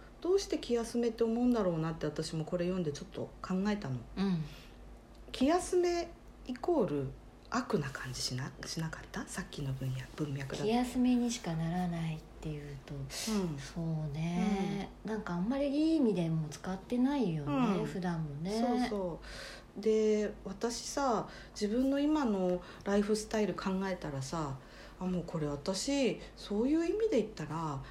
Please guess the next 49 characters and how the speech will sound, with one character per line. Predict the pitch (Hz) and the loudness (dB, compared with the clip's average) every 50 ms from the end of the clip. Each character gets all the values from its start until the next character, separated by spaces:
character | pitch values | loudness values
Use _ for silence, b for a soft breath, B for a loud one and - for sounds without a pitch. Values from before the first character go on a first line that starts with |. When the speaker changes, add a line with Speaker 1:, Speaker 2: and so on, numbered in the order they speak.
| B B B B - | B B B B 0
Speaker 1:
二 | 190 226 | 2 2
十 | - - - 440 403 | 2 4 4 6 6
四 | 302 226 190 | 6 6 4
時 | 190 190 | 2 -2
間 | 185 - 170 160 | -4 -4 -4 -4
三 | 147 - - 160 214 320 | -6 -6 -4 -2 0 0
百 | 370 427 392 - 262 | 2 2 2 2 2
六 | 208 196 180 - 180 | 2 2 2 0 0
十 | 165 165 165 | 0 2 2
五 | 156 165 160 | 2 2 2
日 | 151 147 139 - 131 | 2 2 0 -2 -6
気 | - - 147 | -4 -2 0
休 | 143 156 165 - 254 | 0 2 2 4 4
め | 262 285 285 | 6 6 6
だ | 311 302 | 6 4
な | 320 392 | 4 4
っ | - | 2
て | - 311 | 2 2
思 | 226 196 165 | 2 4 2
っ | 160 | 2
ち | - 160 | 0 0
ゃ | |
っ | - - | 0 0
た | - 208 | 0 -2
ん | 208 | 6
だ | - 349 - - | 8 8 8 8
よ | 180 - | 6 4
ね。 | 175 165 - - - 214 - - - B B B B B B B B B B B B B B B B B B B B B B B 190 185 180 170 160 170 170 160 156 147 - - - | 4 4 2 0 0 -4 -8 -12 -16 B B B B B B B B B B B B B B B B B B B B B B B 2 4 4 4 2 2 0 0 -2 -4 -6 -2 2
Speaker 2:
う | 254 | 4
ん | |
う | 240 | 4
ん。 | 220 196 | 4 4
Speaker 1:
う | 180 | 4
ん。 | - - | 4 4
だ | 190 | 4
っ | 196 185 190 | 4 4 2
て、 | - 220 220 214 196 180 151 135 B B B B B - - | 4 4 6 6 6 4 2 -2 B B B B B -8 -6
Speaker 2:
う | 226 | -2
ん。 | |
Speaker 1:
あ | 233 | -2
の、 | 226 226 226 226 226 226 220 220 220 220 220 220 214 - - - - - - - - - - - - - | 0 0 0 0 0 0 0 0 0 0 0 0 -2 -4 -8 -12 -16 -18 -18 -18 -18 -18 -18 -18 -6 -2
な | 247 277 359 | 0 2 2
ん | 427 427 - | 0 0 0
て | 269 | 0
い | 220 | 0
う | 180 | 0
の | 160 165 | 0 -2
か | 151 151 | -4 -4
な、 | 147 143 | -4 -6